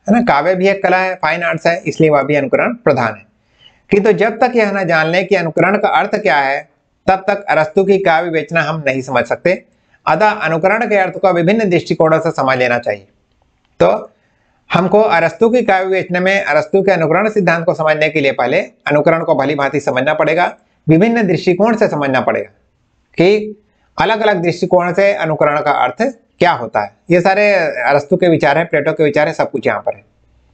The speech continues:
तो काव्य प्रकृति, अ, काव्य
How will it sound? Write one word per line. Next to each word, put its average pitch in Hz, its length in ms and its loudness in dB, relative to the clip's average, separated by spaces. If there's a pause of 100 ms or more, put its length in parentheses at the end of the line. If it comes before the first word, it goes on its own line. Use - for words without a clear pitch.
(880)
तो 208 80 4
काव्य 208 500 0
प्रकृति, 190 840 0 (240)
अ, 165 80 2
काव्य 220 500 0